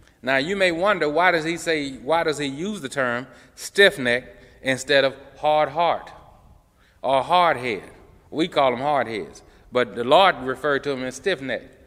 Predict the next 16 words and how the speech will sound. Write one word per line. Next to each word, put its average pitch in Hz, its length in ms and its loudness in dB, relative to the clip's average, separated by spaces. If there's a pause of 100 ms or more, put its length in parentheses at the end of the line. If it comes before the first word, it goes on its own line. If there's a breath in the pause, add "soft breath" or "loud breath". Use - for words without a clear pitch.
(720 soft breath)
He 170 120 -8
called 214 260 0
them 160 80 -8
stiff-necked 170 480 0
because 143 380 0
when 139 360 -4
we 220 280 -2
supposed 196 420 -2
to 135 100 -6
have 127 360 -2 (340 loud breath)
given 156 280 0
our 143 180 2
lives 151 340 -2
to 143 120 -6
the 123 60 -4
Lord, 113 360 -2